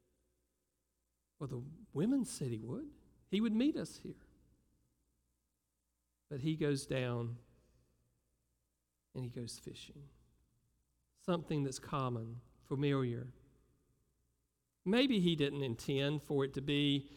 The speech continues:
that, "I'm going back to the profession that I once had. I'm done with this. I'm done with this spiritual stuff. I'm done with this church stuff. You know, Jesus, I'm done with this." I, I don't think that.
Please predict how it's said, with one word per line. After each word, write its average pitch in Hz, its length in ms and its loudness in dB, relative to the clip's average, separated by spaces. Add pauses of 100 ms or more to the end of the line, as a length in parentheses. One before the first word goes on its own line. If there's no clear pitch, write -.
(380)
that, 156 140 0
"I'm 175 240 6
going 175 300 8
back 160 320 6
to 170 120 0
the 147 60 -2
profession 170 760 2
that 143 140 4
I 135 100 6
once 170 360 2
had. 165 540 6 (260)
I'm 175 320 6
done 170 360 6
with 180 200 4
this. 170 480 4
I'm 160 220 2
done 180 240 4
with 185 100 2
this 165 160 -2
spiritual 180 480 0
stuff. 180 360 0
I'm 165 140 2
done 170 220 4
with 175 140 2
this 156 200 -2
church 185 340 -2
stuff. 170 420 2 (360)
You 170 100 6
know, 147 60 6
Jesus, 196 880 2 (240)
I'm 160 220 2
done 170 260 4
with 196 160 2
this." 214 340 -4 (320)
I, - 240 -8
I - 40 0
don't 156 200 -4 (100)
think 160 280 0
that. 170 320 -2